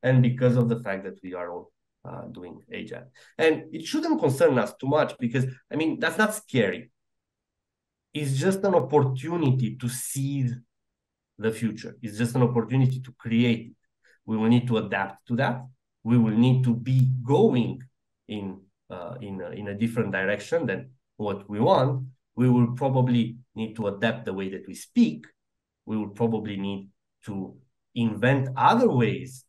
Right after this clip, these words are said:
of remaining in this way of adaptability, but it might just probably be that we might be speaking less and less about, let's say, Scrum, Safe,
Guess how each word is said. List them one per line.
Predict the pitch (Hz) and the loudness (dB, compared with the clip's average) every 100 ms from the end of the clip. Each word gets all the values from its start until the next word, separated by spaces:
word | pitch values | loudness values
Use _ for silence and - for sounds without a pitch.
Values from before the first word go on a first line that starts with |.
| 147 | -2
of | 123 127 - - _ _ | -2 -2 -8 -14 _ _
remaining | 110 120 117 131 175 170 123 | -2 2 4 4 4 2 2
in | 110 110 | 2 -2
this | 107 - | -6 -8
way | 104 | -6
of | 98 95 | -4 -6
adaptability, | 95 98 - - 107 147 123 - 101 131 - - _ _ _ - | -8 -8 -8 -8 -2 0 0 -2 -6 -8 -10 -18 _ _ _ -14
but | - 123 123 123 - - | -2 2 2 -2 -12 -14
it | 107 - | -12 -10
might | 117 123 120 127 - - | -2 0 0 -2 -12 -8
just | 117 - - _ | -8 -8 -16 _
probably | - 185 190 110 - | 0 2 2 -2 -6
be | 101 98 98 _ _ - | -10 -10 -14 _ _ -8
that | 104 - | -8 -6
we | 110 | -6
might | 104 113 110 | -2 0 0
be | 107 | -2
speaking | - - 101 104 | -10 -10 -10 -6
less | 101 101 98 | -4 -4 -6
and | 92 | -10
less | 90 95 - | -10 -16 -16
about, | 92 92 92 - _ _ - | -12 -8 -8 -10 _ _ -18
let's | - | -12
say, | 101 95 - _ _ _ _ _ | -10 -10 -14 _ _ _ _ _
Scrum, | - - 104 98 117 131 - - - | -20 -14 -6 -2 -2 -4 -8 -16 -20
Safe, | - 104 98 127 | -8 -4 -2 -4